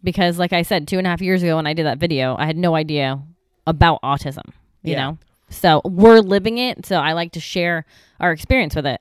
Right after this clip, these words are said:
Speaker 2: Yeah, and I
Speaker 1: 'Cause it does help
Speaker 2: It
Speaker 1: to
Speaker 2: does.
Speaker 1: un-, better
Speaker 2: I,
Speaker 1: understand.
Speaker 2: I think just the awareness aspect, like, I always tell people, I don't wanna be, like, preachy. I don't, eh, listen, if, if, like, we're friends and you never listen to this,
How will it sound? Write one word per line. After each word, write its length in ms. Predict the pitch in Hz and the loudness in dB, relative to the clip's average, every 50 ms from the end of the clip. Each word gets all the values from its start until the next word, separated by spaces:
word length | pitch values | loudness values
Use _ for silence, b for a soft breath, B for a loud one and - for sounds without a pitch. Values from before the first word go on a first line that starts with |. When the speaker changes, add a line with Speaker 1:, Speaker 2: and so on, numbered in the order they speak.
| _ | _
Speaker 2:
Yeah, 180 | - 208 208 180 - | 0 0 0 2 2
and 100 | 180 175 | 0 -2
I 140 | 190 226 220 | 0 -2 0
Speaker 1:
'Cause 160 | - 190 180 | -2 0 0
it 100 | 180 202 | 0 2
does 220 | 190 202 196 185 | 2 2 2 2
help 260 | - - 165 117 - _ - | 2 0 0 0 -2 _ -6
Speaker 2:
It 40 | 180 | -4
Speaker 1:
to 40 | 170 - 180 | -2 0 0
Speaker 2:
does. 20 | 147 170 170 | 0 0 -2
Speaker 1:
un-, 60 | - - | -2 2
better 180 | - 196 180 180 | 2 4 4 4
Speaker 2:
I, 40 | 175 | 2
Speaker 1:
understand. 480 | 180 170 170 - - 180 135 - - - | 2 -2 -6 -6 -6 -8 -8 -8 -4 0
Speaker 2:
I 100 | 160 170 | 0 0
think 280 | - - 233 233 - | 0 0 -4 -4 -2
just 240 | - - 202 - - | -2 -4 -4 -4 -2
the 100 | - 180 156 | -2 0 0
awareness 500 | 151 139 139 151 151 156 151 151 143 - | 2 2 0 -2 -2 -2 -4 -4 -6 -6
aspect, 400 | - 135 139 127 - - 131 - | -6 -6 -6 -6 -6 -8 -8 -4
like, 160 | 139 127 123 - | -6 -6 -6 -2
I 100 | 151 151 | 0 2
always 180 | 160 165 156 - | 4 4 2 2
tell 140 | - 151 123 | -4 -8 -10
people, 280 | 120 131 - 117 - _ | -10 -16 -18 -18 -16 _
I 120 | - 135 160 | -4 0 0
don't 160 | 196 214 190 | 0 0 -2
wanna 200 | 190 185 175 170 | -4 -4 -4 -4
be, 240 | 135 151 151 147 143 | -6 -8 -10 -10 -8
like, 240 | 139 131 123 - - | -8 -10 -10 -10 -12
preachy. 520 | - 165 156 147 - - 160 151 143 - | -8 -8 -8 -8 -10 -8 -6 -4 -4 -2
I 120 | - 131 156 | 0 2 4
don't, 160 | 190 208 - - b b b b b b b b b _ _ _ | 4 2 2 -2 b b b b b b b b b _ _ _
eh, 140 | 160 170 175 | -2 -2 0
listen, 340 | 185 175 165 - 147 117 - - | 0 -2 -4 -6 -10 -12 -8 -8
if, 240 | 165 - - - - | -8 -8 -8 -12 -4
if, 260 | 165 170 151 - - | -2 -2 -2 -2 0
like, 180 | 160 143 - - _ - | -2 -2 -2 -4 _ -6
we're 200 | 151 165 208 196 | -4 -2 -2 -2
friends 600 | - - - 180 175 175 180 185 180 180 - - | -4 -8 -10 -6 -6 -4 -4 -6 -6 -8 -12 -10
and 160 | - 143 143 | -8 -4 -4
you 80 | 151 156 | -4 -2
never 260 | 151 160 165 160 165 | -2 -2 -2 0 0
listen 280 | 160 160 165 - - 170 | 0 -2 -2 -4 -6 -10
to 60 | 165 | -6
this, 220 | 151 160 165 - | -4 -4 -4 -4